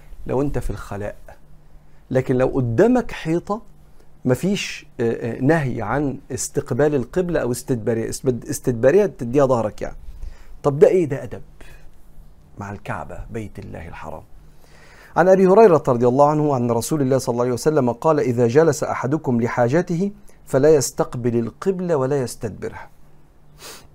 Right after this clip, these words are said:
فبيقول بقى إيه سيدنا الشيخ محمد بكر إسماعيل: "والأصح أن النهي في الحديث للتحريم لمن كان يقضي حاجته في الفضاء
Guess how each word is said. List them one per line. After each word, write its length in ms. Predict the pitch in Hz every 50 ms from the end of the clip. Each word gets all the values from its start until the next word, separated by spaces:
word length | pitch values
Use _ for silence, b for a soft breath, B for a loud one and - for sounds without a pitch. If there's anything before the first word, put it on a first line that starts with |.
| - - - - _ - - - - - -
فبيقول 340 | - 143 165 190 214 269 233
بقى 200 | 185 208 165 139
إيه 140 | 135 165 156
سيدنا 300 | 147 - 165 143 131 123
الشيخ 560 | 120 117 113 110 110 - - - 147 - -
محمد 340 | 110 - 135 131 117 107 107
بكر 220 | 131 - - 117
إسماعيل: 480 | 110 - - 120 110 113 127 131 120 - -
"والأصح 580 | 139 139 139 - 151 - - 247 240 - - 196 - -
أن 160 | 143 135 131
النهي 360 | 131 127 139 175 175 156 135 120
في 80 | -
الحديث 500 | 120 104 - - 120 131 175 196 180 - - - b b b b b b b b b b b b b -
للتحريم 760 | 131 143 143 - - 156 - - 143 143 170 208 226 214 180
لمن 220 | 147 139 127 127
كان 240 | 120 - 185 180 165
يقضي 420 | 147 151 175 175 - 143 127 131 123
حاجته 520 | - - 120 123 156 185 185 165 135 127
في 120 | 117 -
الفضاء 540 | 120 107 - - 110 107 117 123 110 110 -